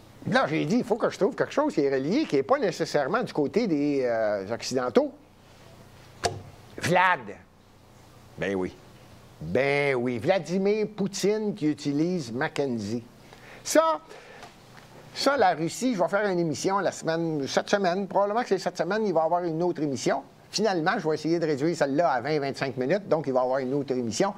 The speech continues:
Et celle-là va être reliée avec le conflit entre le, l'Ukraine et, euh, la Russie. Comment est-ce que ça a commencé ? Comment ça se fait que Vlad s'est décidé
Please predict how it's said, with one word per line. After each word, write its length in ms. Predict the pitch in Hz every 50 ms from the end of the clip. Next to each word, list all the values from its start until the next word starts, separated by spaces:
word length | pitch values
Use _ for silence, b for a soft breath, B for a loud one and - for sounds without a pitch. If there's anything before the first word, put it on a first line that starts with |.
| B B B B
Et 80 | 131
celle-là 320 | 131 - 175 165 170 220 226
va 120 | 202 180
être 100 | 151 202
reliée 400 | 160 147 139 135 151 196 214 185
avec 240 | 143 131 156 156 -
le 140 | 143 131 120
conflit 520 | - 139 135 127 - - 170 190 196 165
entre 280 | 139 147 151 147 - 123
le, 240 | 120 120 110 110
l'Ukraine 640 | 110 113 117 113 - - 123 151 165 170 180 180 170 165 B B B B B B B B B B - -
et, 320 | - 117 127 127 123 123 - -
euh, 320 | 95 104 107 104 107 104
la 100 | 107 113
Russie. 480 | 117 104 113 110 - - 156 170 175 175 - - - - - - - - - - - - - - - - - - - - - -
Comment 360 | - 139 147 160 175 180 180 170 175 -
est-ce 320 | 190 208 202 190 - -
que 300 | - 151 165 165 165 - -
ça 640 | - - - - - - - - 131 131 127 123
a 40 | 113 - - - - -
commencé ? 720 | - 185 190 165 160 151 147 139 131 - - 135 113 - - B B B B B B B B B B - -
Comment 140 | 233 285
ça 160 | - - 196 -
se 160 | - - -
fait 240 | - 240 247 226 -
que 160 | - 131 127
Vlad 400 | 110 135 190 202 233 214 175 -
s'est 180 | - 147 135
décidé 680 | 127 131 135 - - - 127 117 135 151 165 175 151 -